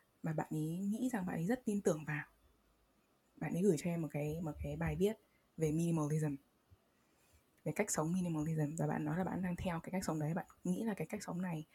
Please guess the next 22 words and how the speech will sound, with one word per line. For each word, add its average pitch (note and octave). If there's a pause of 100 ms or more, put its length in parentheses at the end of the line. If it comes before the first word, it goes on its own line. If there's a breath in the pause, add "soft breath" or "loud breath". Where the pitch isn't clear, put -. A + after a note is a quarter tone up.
(260 loud breath)
tìm D#3+
hiểu E3
về C#3
cách F#3
sống F3
này E3+
sẽ -
giúp A#3
ích -
được F#3
cho E3+
em. E3+ (760 soft breath)
Và D#3
em F3+
cũng G3
gửi F#3
cho E3+
bạn -
ý D#3
một F3+
cái F#3
article F#3